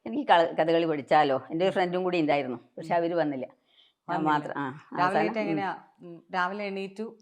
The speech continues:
Speaker 2: കഥകളി പഠിക്കണം എന്ന് ആഗ്രഹം വന്നു, അപ്പൊ തന്നെ ഹസ്ബൻഡിനോട് പറഞ്ഞു, അതോ മക്കളോട് പറഞ്ഞു?
Speaker 1: ഹസ്ബൻഡിനോടല്ല, ഫ്രണ്ടും ഞാനുമായിട്ടാണ് ഡിസ്കസ് ചെയ്തത്.
Speaker 2: ഓ.
Speaker 1: ഡിസ്കസ് ചെയ്തപ്പോ ആവാന്ന് വിചാരിച്ചു. അപ്പൊ അങ്ങനെയാണ് ഒരു ആശാൻ ഇതപ്പി നടന്നപ്പോ നാരായണൻകുട്ടി ആശാൻ,
Speaker 2: കഴിഞ്ഞ
Speaker 1: നാണു
Speaker 2: വർഷമായിരുന്നോ?
Speaker 1: നായരുടെ. കഴിഞ്ഞ വർഷം.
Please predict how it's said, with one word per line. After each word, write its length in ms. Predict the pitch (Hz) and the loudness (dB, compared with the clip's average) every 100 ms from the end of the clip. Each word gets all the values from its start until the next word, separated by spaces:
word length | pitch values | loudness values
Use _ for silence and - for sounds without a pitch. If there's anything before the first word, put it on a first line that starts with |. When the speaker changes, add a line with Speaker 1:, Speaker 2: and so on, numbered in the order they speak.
| - | -2
Speaker 2:
കഥകളി 300 | 180 185 196 | -2 -2 -4
പഠിക്കണം 320 | 196 175 185 | -4 -6 -8
എന്ന് 100 | 196 | -6
ആഗ്രഹം 380 | 175 175 190 196 | -6 -6 -6 -8
വന്നു, 260 | 180 190 190 _ _ - | -10 -12 -16 _ _ -10
അപ്പൊ 140 | 180 208 | -2 0
തന്നെ 340 | 208 202 202 | 0 -4 -6
ഹസ്ബൻഡിനോട് 500 | 196 196 175 190 202 | -2 -2 -2 -4 -4
പറഞ്ഞു, 280 | 196 185 180 208 | -4 -4 -4 -4
അതോ 200 | 185 185 | -2 -2
മക്കളോട് 480 | 202 175 - 208 208 | 0 -2 -4 -6 -4
പറഞ്ഞു? 300 | 196 175 180 | -4 -2 -2
Speaker 1:
ഹസ്ബൻഡിനോടല്ല, 580 | 226 233 247 247 220 180 | -2 -2 -4 0 2 2
ഫ്രണ്ടും 480 | 180 202 208 226 254 | 0 -2 -2 -4 0
ഞാനുമായിട്ടാണ് 580 | 196 196 180 156 165 | 2 2 0 0 0
ഡിസ്കസ് 320 | 180 170 156 151 | -2 -4 -4 -4
ചെയ്തത്. 260 | 135 117 - | -8 -8 -10
Speaker 2:
ഓ. 100 | 160 143 _ - | -14 -16 _ -12
Speaker 1:
ഡിസ്കസ് 320 | 160 165 302 - | -10 -6 -6 -4
ചെയ്തപ്പോ 340 | 254 247 247 240 233 254 233 | -2 -2 -2 -2 -2 -2 2
ആവാന്ന് 300 | 226 214 190 | 4 4 2
വിചാരിച്ചു. 320 | 170 151 147 | 0 -2 -2
അപ്പൊ 220 | - 165 190 | -6 -4 -4
അങ്ങനെയാണ് 720 | 175 202 226 220 240 233 220 | -2 -2 -2 -2 -4 -4 -2
ഒരു 80 | 220 | 2
ആശാൻ 380 | 214 226 214 202 | 0 2 0 0
ഇതപ്പി 240 | 180 180 | -2 -2
നടന്നപ്പോ 640 | 180 170 170 160 196 - - | -2 0 0 -2 -4 -4 -8
നാരായണൻകുട്ടി 560 | 185 175 165 165 156 147 | -2 2 2 2 0 -2
ആശാൻ, 280 | 147 - | 0 4
Speaker 2:
കഴിഞ്ഞ 140 | 233 254 | 4 6
Speaker 1:
നാണു 120 | - | 4
Speaker 2:
വർഷമായിരുന്നോ? 500 | 190 175 160 147 147 | 4 4 2 2 -2
Speaker 1:
നായരുടെ. 540 | 143 _ _ _ _ | -6 _ _ _ _
കഴിഞ്ഞ 180 | 190 165 | 2 4
വർഷം. 220 | 156 - | 2 -4